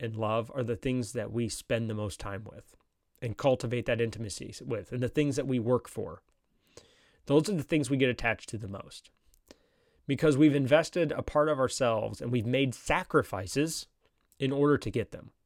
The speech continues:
There are very few things in my life that I love more than the things I had to sacrifice for. My family, m-, my job, my, heck, my car, I had to sacrifice for that, my,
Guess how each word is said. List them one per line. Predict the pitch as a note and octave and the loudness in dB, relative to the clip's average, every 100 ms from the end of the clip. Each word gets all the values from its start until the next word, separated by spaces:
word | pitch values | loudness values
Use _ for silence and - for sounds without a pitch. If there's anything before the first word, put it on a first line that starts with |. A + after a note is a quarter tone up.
| _ _ _ _ _ _ _ _ _ _ _ _ _ _ _ _ _ _ _ _ _ | _ _ _ _ _ _ _ _ _ _ _ _ _ _ _ _ _ _ _ _ _
There | C3 E3 F#3+ | 6 8 10
are | |
very | D3 F#3+ G3+ | 8 6 4
few | - E3 | 2 0
things | D#3+ D#3 D3 | 2 0 0
in | C3 | 0
my | A#2+ | 2
life | A#2 G#2+ B2 | 2 2 0
that | - G#2+ | -2 0
I | A2+ | 2
love | A2+ A2+ A#2+ B2+ | 2 0 -2 -2
more | A#2 B2 | 0 0
than | A2 | 0
the | A2+ | -2
things | A2 A#2+ A2+ | -2 -2 -2
I | G#2+ | -2
had | G#2+ G#2 | -2 -2
to | |
sacrifice | - A2 - - - - | -4 -8 -8 -14 -14 -14
for. | - - G2+ _ _ _ _ _ _ _ _ _ _ _ _ _ _ _ _ _ _ _ _ _ _ | -14 -16 -16 _ _ _ _ _ _ _ _ _ _ _ _ _ _ _ _ _ _ _ _ _ _
My | - A#2 | -6 -6
family, | - A#2+ A#2 A#2+ B2+ C3 _ _ _ _ _ _ | 2 4 4 2 0 -2 _ _ _ _ _ _
m-, | A#2+ A#2 | -6 -6
my | B2+ A2+ A#2 | -2 0 2
job, | A2+ A2+ A#2 B2+ - - _ _ _ _ _ _ _ _ | 2 2 2 2 -2 -20 _ _ _ _ _ _ _ _
my, | A#2+ B2 A#2+ A2+ A2 G#2 - _ _ _ _ _ _ _ _ | -6 0 0 0 -2 -4 -12 _ _ _ _ _ _ _ _
heck, | - D#3 - | 0 0 2
my | A2+ | -4
car, | G2+ A#2+ A#2 B2+ C3 | -2 2 4 4 2
I | |
had | G#2+ G#2 | 0 -4
to | |
sacrifice | - G#2+ - A#2 A2+ | -4 -4 -2 -2 -2
for | - | -4
that, | G#2 B2 B2+ A#2 | -2 2 2 0
my, | A2+ A2+ | -2 -2